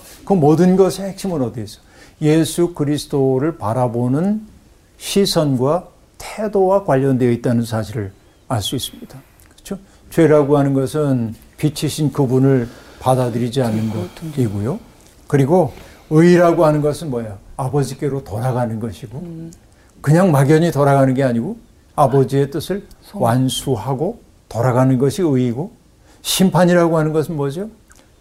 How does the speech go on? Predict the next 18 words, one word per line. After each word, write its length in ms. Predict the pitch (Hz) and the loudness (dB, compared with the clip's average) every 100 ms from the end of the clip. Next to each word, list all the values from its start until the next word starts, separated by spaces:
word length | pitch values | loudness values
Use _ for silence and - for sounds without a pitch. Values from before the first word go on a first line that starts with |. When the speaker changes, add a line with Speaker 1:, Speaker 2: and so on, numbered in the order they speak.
| - | -4
Speaker 1:
빛이 400 | 170 170 - 190 | -2 -2 -4 -4
세상에 440 | - 165 139 143 | -2 -4 -2 -2
왔을 440 | 139 123 110 120 - | 0 -2 -2 -8 -6
때 200 | 180 233 - _ - 175 | -8 -8 -16 _ -18 -2
그 140 | 175 | 0
Speaker 2:
등지는 220 | 185 156 | 0 -2
Speaker 1:
빛을 300 | - 175 190 - _ - | -2 -4 -4 -12 _ -6
받아들이지 680 | 107 127 147 151 165 151 180 | -2 2 2 2 -2 0 0
않는 260 | 151 135 | 0 0
것이 240 | 131 135 202 | -2 -2 -6
심판받음이고, 920 | - 147 127 120 110 107 101 104 202 - _ _ - | -8 -6 -4 -2 -4 -4 -8 -10 -16 -20 _ _ -20
그렇죠? 320 | - - 190 - _ _ | -20 -16 -16 -18 _ _
그 100 | - | 2
모든 720 | 226 190 202 208 220 226 233 - - - - | 2 4 2 0 0 2 0 -4 -20 -20 -2
죄와 400 | 160 156 160 202 180 | 4 6 8 6 6
의와 260 | 156 160 180 | 4 2 0
심판의 560 | - 175 143 143 180 - - - | -2 -6 -4 -4 -4 -8 -20 -4
핵심은 680 | 202 214 165 147 160 117 | -2 -2 0 2 2 0